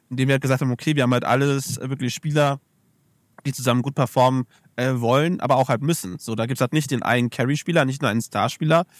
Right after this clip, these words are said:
der irgendwie vorangeht, sondern alle müssen als Team agieren und, ähm, ja, müssen da zusammen halt diese Leistung halt eben nach oben ziehen.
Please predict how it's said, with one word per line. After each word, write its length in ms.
der 100
irgendwie 160
vorangeht, 540
sondern 260
alle 220
müssen 180
als 160
Team 240
agieren 440
und, 480
ähm, 560
ja, 120
müssen 200
da 60
zusammen 300
halt 120
diese 120
Leistung 340
halt 180
eben 280
nach 120
oben 220
ziehen. 360